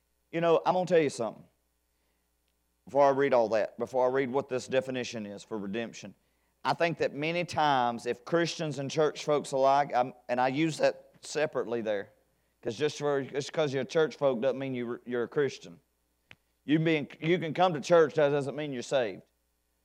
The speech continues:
Coming to church is not meaning you're saved. I want sinners in church, okay? So now, looking at that, I think that Christians, I think that Christians,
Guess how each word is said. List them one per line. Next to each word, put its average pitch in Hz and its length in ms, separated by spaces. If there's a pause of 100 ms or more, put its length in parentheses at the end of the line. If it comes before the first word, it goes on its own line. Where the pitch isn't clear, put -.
(420)
Coming 165 280
to 156 60
church 170 380
is 123 160
not 151 380 (220)
meaning 143 560
you're 127 120
saved. 123 440
I 131 80
want 165 280
sinners 147 420
in 120 120
church, 123 320
okay? 117 380 (320)
So 117 280 (800)
now, 139 300 (280)
looking 175 400
at 160 140
that, 156 540 (1000)
I 165 200
think 180 340
that 147 180
Christians, 185 800 (580)
I 139 160
think 180 260
that 156 160
Christians, 180 760